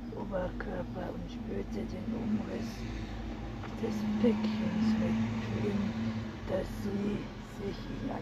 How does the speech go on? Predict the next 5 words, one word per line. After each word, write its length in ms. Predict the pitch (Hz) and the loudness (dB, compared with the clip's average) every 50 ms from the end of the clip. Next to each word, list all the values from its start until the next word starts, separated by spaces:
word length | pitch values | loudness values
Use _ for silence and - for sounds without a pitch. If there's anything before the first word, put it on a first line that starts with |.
| - 208 | -4 -4
ihrem 220 | 196 - - - - - - - - - - - - - - - - - - - - - - - - | -4 -2 -2 -2 -2 -4 -6 -6 -8 -8 -10 -10 -12 -12 -12 -10 -10 -10 -10 -8 -10 -8 -8 -2 4
In-, 360 | 226 233 233 233 226 220 214 - - - - - - - - - - - - - - - - - | 6 8 10 10 8 6 4 2 -4 -12 -16 -16 -18 -18 -18 -16 -16 -16 -16 -16 -16 -14 -6 0
Innentasche 800 | 110 107 - 101 92 - - - 170 165 - - - - - - - - | 0 2 2 2 0 -2 -4 -6 -6 -6 -8 -8 -10 -10 -10 -10 -10 -6
ihres 360 | - 208 180 180 175 170 - 180 | -6 -6 -6 -6 -8 -10 -10 -10
Mantels 640 | 170 175 175 180 185 175 196 185 185 165 - - | -10 -8 -6 -6 -8 -8 -6 -8 -8 -8 -10 -14